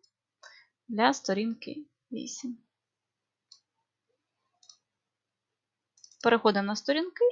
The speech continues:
і дивимося, що верхні сторінки у нас використовують шаблон А, нижні шаблон Б. Отак працюємо з шаблоном. Зверніть увагу на нумерацію сторінок. Вона є,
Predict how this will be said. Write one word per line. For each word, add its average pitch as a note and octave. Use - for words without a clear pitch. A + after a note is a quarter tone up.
і F4
дивимося, F#3+
що A#3
верхні G#3+
сторінки G3+
у -
нас A3
використовують G3
шаблон F3+
А, D4
нижні F4+
шаблон G#3
Б. F3+
Отак A4+
працюємо B3
з -
шаблоном. F#3+
Зверніть G#3+
увагу D#4+
на G3+
нумерацію G3
сторінок. B3
Вона A3
є, F#3